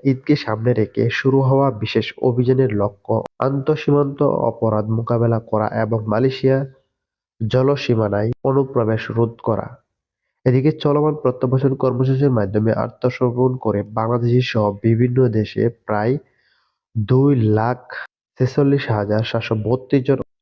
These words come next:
অবৈধ অভিবাসী নিজ দেশে ফিরেছেন। এদের মধ্যে সর্বাধিক সংখ্যক অভিবাসী রয়েছে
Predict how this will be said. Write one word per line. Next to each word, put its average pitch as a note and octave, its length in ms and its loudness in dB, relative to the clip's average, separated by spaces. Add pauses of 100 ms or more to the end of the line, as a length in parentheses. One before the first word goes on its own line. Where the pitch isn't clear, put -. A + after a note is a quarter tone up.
(120)
অবৈধ B2+ 360 2
অভিবাসী B2+ 540 2
নিজ B2+ 340 2
দেশে G#2 220 0
ফিরেছেন। G2 360 -4 (560)
এদের B2+ 220 0
মধ্যে C3+ 340 0
সর্বাধিক C3 640 0
সংখ্যক A2 360 -4 (100)
অভিবাসী A#2+ 460 0
রয়েছে G#2 300 0